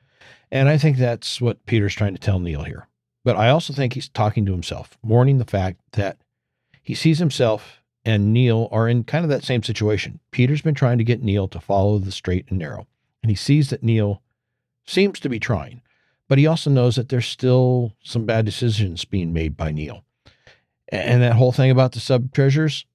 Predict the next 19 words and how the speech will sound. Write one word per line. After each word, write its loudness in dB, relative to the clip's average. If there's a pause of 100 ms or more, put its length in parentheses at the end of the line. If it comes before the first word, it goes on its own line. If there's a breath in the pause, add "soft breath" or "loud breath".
that's 0
one 2
of 0
those, -14 (340)
one 2
of 4
those 2
bad 0
decisions. -2 (800)
But 2
as 0
they're 0
talking, 0 (240)
Peter 0
sees -4
Jones -2
bring -6
Scott 0
in, -12